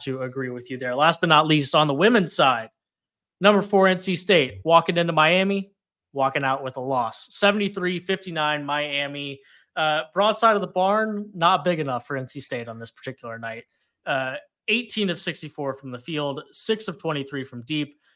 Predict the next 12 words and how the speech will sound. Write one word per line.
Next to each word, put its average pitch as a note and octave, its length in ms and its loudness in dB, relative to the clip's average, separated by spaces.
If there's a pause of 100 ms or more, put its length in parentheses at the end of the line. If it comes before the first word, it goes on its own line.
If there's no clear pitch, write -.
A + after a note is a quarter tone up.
Snia C#3 320 0
Rivers, E3 460 0
Madison C3 320 -6
James, D3+ 560 -6
Isaiah C3 300 -6
Ja-, D3+ 420 -8
uh, D3+ 60 -8
sorry. A#2+ 400 -2 (960)
No, C3 320 -6
sorry, B2 220 -6
Madison D3 400 0
Hayes, C#3 580 2